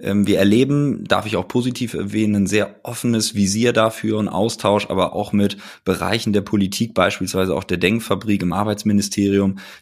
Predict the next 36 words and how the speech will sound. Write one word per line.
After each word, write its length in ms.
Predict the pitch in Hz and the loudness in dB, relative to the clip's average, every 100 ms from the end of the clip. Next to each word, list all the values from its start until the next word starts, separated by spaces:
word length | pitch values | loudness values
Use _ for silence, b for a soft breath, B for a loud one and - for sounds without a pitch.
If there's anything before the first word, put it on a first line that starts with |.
| - | 0
die 80 | 98 | 2
sich 200 | 95 92 | 2 4
neben 280 | 95 107 98 | 4 4 4
Themen 300 | 104 101 95 | 4 4 4
wie 120 | 90 | 2
künstlicher 480 | 107 104 101 92 - | 0 0 -2 -4 -4
Intelligenz 560 | 90 90 92 98 101 | -4 -2 2 2 0
und 100 | 95 | 0
lebenslangem 600 | 92 98 95 92 90 90 | 0 2 0 0 0 0
Lernen, 260 | 87 92 95 - | 0 0 -2 -2
aber 260 | 90 76 | 0 2
eben 160 | 98 90 | 0 -2
auch 220 | 104 - | -2 -2
mit 140 | 95 101 | -4 -2
Plattformökonomie 880 | 107 107 - 95 87 - 90 90 73 | -4 -4 -4 -2 -2 -2 0 2 0
auseinandersetzt. 880 | - 87 101 92 78 80 - - B B B B - | -2 2 4 2 0 -4 -4 -16 B B B B -2
Gleichzeitig 680 | 87 104 - 123 123 117 | 0 0 0 -2 -2 -4
merkst 380 | - 95 95 - | -2 -2 -2 -4
du 100 | 67 | -2
aber 140 | 87 | 0
eben 240 | 76 90 - | 2 0 0
auch, 260 | 55 104 | -2 -2
dass 160 | - 98 | -2 -8
es 140 | 98 | -8
unterschiedliche 960 | - 117 123 120 101 95 92 95 95 95 B B B - | -2 -2 0 -2 -4 -2 -2 2 2 0 B B B -2
Interessen 680 | 95 92 85 85 - 90 | -2 0 -2 0 0 -2
gibt 240 | 92 156 - | -2 -4 0
und 140 | 104 | 0
immer 200 | 98 110 | 4 2
noch 200 | 107 101 | 2 0
eine 320 | - 95 95 | -2 0 0
große 340 | 92 104 107 98 | 0 -2 -4 -4
Vorsicht. 720 | - 117 98 76 - - - | 2 4 4 0 -14 -18 -12
Also 180 | 92 92 | -8 -6
zum 220 | - 101 | 0 2
Beispiel 580 | 87 101 - 110 107 | 4 2 0 2 2